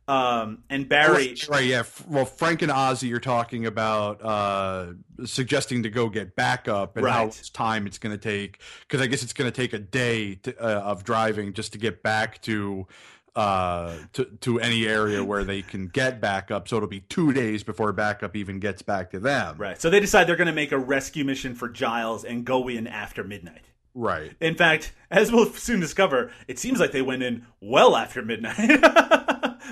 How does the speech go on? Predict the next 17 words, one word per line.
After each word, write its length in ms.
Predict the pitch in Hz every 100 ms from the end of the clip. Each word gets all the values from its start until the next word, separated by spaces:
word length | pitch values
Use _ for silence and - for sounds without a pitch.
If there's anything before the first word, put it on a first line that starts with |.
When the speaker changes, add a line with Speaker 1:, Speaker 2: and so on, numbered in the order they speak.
| 180
Speaker 1:
But 120 | 170
we'll 120 | 190
talk 200 | 196 180
about 180 | 160 143
that 120 | 156
in 80 | 139
just 160 | 135
a 60 | 120
second. 340 | 131 135 120 - - -
Then, 160 | - 214
Speaker 2:
Yeah. 160 | 233 85
Speaker 1:
then 260 | 131 220 247
we 120 | 165
go 120 | 139
back 200 | 123 107
to 80 | -
Derek, 420 | 120 104 98 104